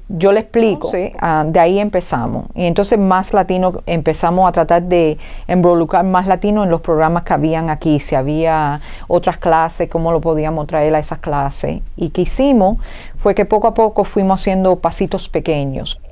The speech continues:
Era yo la persona que estaba tratando de defender a la persona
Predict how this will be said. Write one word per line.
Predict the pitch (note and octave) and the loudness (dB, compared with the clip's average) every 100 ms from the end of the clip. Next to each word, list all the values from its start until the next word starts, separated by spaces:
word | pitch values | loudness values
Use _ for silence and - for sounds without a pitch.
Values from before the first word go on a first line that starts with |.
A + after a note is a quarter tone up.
| - | -10
Era | - A3 A#3 B3+ | 2 4 6 4
yo | G#3+ F3 A3 B3 D4 | 2 2 4 4 4
la | C#4 | 0
persona | A3 G3 A3+ G#3+ | -2 -4 -4 -2
que | G3+ | -4
estaba | G3 G#3 G3 F#3+ F3+ - - - - - | 0 4 4 4 0 -8 -16 -18 -16 -6
tratando | F#3 F#3+ G#3 | 0 2 4
de | G3 | 4
defender | F3+ F#3+ F#3 G3+ | 2 2 4 4
a | |
la | F#3 | 4
persona | F3+ D3+ G3 F#3 F3+ E3+ | 2 -2 -2 0 0 -2